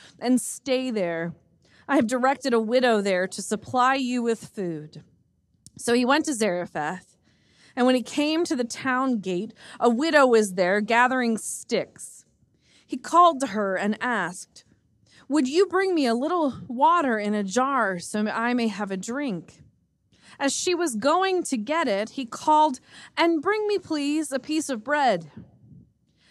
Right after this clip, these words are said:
"As surely as the Lord your God lives," she replied, "I don't have any bread, only a handful of flour in a jar and a little olive oil in a jug.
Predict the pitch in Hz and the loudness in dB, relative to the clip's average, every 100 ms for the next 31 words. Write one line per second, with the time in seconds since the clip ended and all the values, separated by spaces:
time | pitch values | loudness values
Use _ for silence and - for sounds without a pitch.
0 | _ 240 240 - 370 359 320 285 269 247 | _ 0 0 0 2 4 4 2 0 -2
1 | 220 233 233 254 254 214 233 226 214 208 | 0 0 2 4 2 2 0 0 2 2
2 | 196 208 240 240 190 175 - - - 226 | 0 0 0 2 -2 -6 -12 -12 -6 -6
3 | 190 175 185 165 175 - - - - 277 | -6 -4 -2 -2 -4 -10 -20 -8 2 4
4 | 294 247 247 208 - 262 262 196 165 147 | 4 4 2 0 -4 -4 -4 -4 -4 -6
5 | 123 185 - _ _ _ 277 285 254 233 | -8 -14 -20 _ _ _ 2 2 2 -2
6 | 208 294 285 - 269 233 - - 247 247 | -2 -2 -2 -2 -2 -2 -2 -2 0 2
7 | 247 247 220 208 185 208 208 208 208 - | 2 0 -2 -4 -2 0 0 -2 -4 -14
8 | - 254 247 262 269 - 254 254 226 202 | -6 -2 2 2 0 2 4 4 2 0
9 | 196 190 185 185 180 175 175 175 180 | 0 0 -2 -4 -6 -4 -2 -2 -6